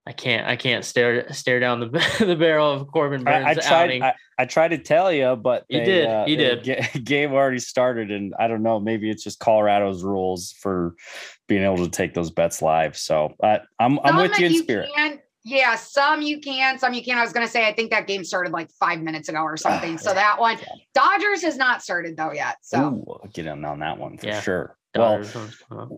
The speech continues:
Speaker 2: let's, uh, let's switch to different league. Let's talk a little football action here. So, Cowboys fan, as I understand it, is that
Speaker 3: Gigantic Cowboys fan. Yeah.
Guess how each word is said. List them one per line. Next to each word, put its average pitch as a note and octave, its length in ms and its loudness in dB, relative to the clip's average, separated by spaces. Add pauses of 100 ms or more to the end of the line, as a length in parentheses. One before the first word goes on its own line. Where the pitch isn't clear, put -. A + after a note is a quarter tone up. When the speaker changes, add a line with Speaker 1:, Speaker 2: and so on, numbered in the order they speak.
(260)
Speaker 2:
let's, D3+ 280 0
uh, C#3 240 6
let's B2+ 240 -2
switch - 380 -2
to B2 500 0 (420)
different C#3+ 380 0
league. A#2+ 500 2
Let's C3 160 -8
talk C#3 160 4
a - 40 0
little A#2 140 2
football A2+ 640 0
action G2 380 -2
here. G2 320 -6
So, A2+ 800 2
Cowboys E3 520 2
fan, E3+ 320 2
as E3 100 -2
I D#3+ 140 4
understand E3+ 520 -2
it, F3 160 0
is B2 100 -6
that C#3+ 240 2
Speaker 3:
Gigantic A#3 720 0
Cowboys F#3+ 560 0
fan. F3 320 -4
Yeah. F3+ 440 2